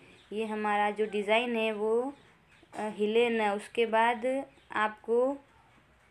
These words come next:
बीच में सिलाई लगाने के बाद इस तरह से पूरे डिज़ाइन पर सिलाई इस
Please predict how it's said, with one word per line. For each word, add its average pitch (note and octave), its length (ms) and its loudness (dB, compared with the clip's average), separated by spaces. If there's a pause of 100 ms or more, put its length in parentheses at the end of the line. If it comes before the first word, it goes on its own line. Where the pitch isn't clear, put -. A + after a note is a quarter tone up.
(880)
बीच A3 300 -6
में B3 180 -8
सिलाई A#3 340 2
लगाने A3+ 460 2
के A3 160 -4
बाद G#3+ 280 4
इस A#3 240 -4
तरह G#3+ 260 0
से A3+ 240 0 (1080)
पूरे A#3+ 640 0 (400)
डिज़ाइन G#3+ 460 0
पर A3+ 380 0
सिलाई A#3 560 -2 (600)
इस A#3 200 -12